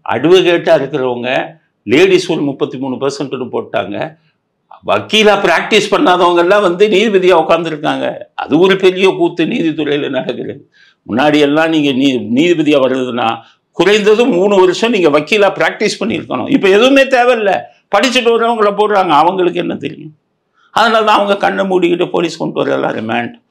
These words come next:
ரிமாண்ட், சுப்ரீம் கோர்ட் அவ்வளோ கைட்லைன்ஸ் கொடுக்குறான். So இந்த அளவுக்கு சிதைஞ்சு போயிருக்கு நீதித்துறையும் காவல்துறையும். நீதித்துறையாச்சும் தீர்ப்பு கொடுக்குறாங்க, அதுல தப்பு நடக்குது.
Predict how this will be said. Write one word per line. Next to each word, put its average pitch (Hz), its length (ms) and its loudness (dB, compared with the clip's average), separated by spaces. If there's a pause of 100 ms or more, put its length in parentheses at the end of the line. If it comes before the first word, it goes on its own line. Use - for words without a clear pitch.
(180)
ரிமாண்ட், 113 480 -4 (140)
சுப்ரீம் 127 400 -4
கோர்ட் 117 180 0
அவ்வளோ 113 220 0
கைட்லைன்ஸ் 120 600 -6
கொடுக்குறான். 110 300 -10 (500)
So - 220 -2
இந்த 160 360 0
அளவுக்கு 170 460 2 (160)
சிதைஞ்சு 180 420 -2
போயிருக்கு 127 540 -6
நீதித்துறையும் 117 800 -6 (180)
காவல்துறையும். 82 680 -6 (400)
நீதித்துறையாச்சும் 127 840 0
தீர்ப்பு 180 340 -6
கொடுக்குறாங்க, 117 560 -6
அதுல 107 300 -4
தப்பு 120 320 -4
நடக்குது. 92 600 -10